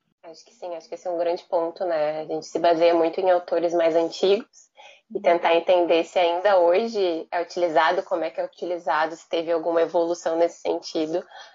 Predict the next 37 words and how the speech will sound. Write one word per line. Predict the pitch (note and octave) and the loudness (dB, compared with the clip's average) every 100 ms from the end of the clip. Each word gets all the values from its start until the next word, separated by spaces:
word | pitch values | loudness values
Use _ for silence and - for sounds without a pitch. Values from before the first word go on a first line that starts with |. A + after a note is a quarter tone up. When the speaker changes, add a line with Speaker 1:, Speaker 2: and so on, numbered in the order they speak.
| _ | _
Speaker 1:
é | F#3 F3 E3+ E3+ | 0 2 2 4
bem | F3 F3+ | 4 4
importante, | F#3+ G#3+ - E4 - | 2 2 4 2 0
assim, | A3 - F3 | -8 -4 -2
né, | E3 | -2
pra | D#3+ - | -4 -6
nossa | D#3+ D#3 - | -6 -6 -8
prática | - D#3+ D#3+ - - | -4 0 0 -2 -2
e | A3+ | 0
pro | B3+ | 2
nosso | A#3+ A3+ | 2 0
entendimento | A3 G#3 G3 F#3 E3 - | 2 2 4 0 0 -2
teórico. | F3+ D#3 D#3 D#3 - - - - _ | -2 0 -2 -4 -10 -20 -20 -20 _
Então, | - E3 D#3+ | -2 0 2
acho | D#3 - - - | 0 -4 -10 0
que | F3 | 4
a | E3+ | 4
ideia | E3+ D#3+ D#3+ | 4 4 4
é | |
conseguir | - E3+ - E3+ | 2 0 0 -4
conversar | - E3+ E3 D#3+ E3 D3+ - | 0 0 0 -2 -2 -2 -2
com | |
outros | F3 E3+ | -6 -6
profissionais, | - E3 - F#3 F#3 D#3+ D#3 C#3+ - _ _ _ - _ _ | -12 -14 -8 -4 -2 0 -2 -4 -8 _ _ _ -20 _ _
tentar | E3+ E3+ E3+ | 0 2 2
dialogar | E3 F3 E3+ E3 D#3+ F#3+ | 2 2 0 0 0 0
e | F3+ | -2
construir | F3+ E3+ - E3 | -6 -10 -8 -6
algumas | E3 E3 E3+ F3 | -6 -6 -8 -10
coisas. | - E3 D#3+ F#3 G3+ | -8 -4 -4 -2 0
A | G3 | 0
gente | E3+ | 0
também | - F#3+ F#3 | 2 4 4
vai | F3+ | 2
ter | F3+ | 2
um | |
Instagram | F3 F#3+ E3+ D#3+ | 0 0 2 2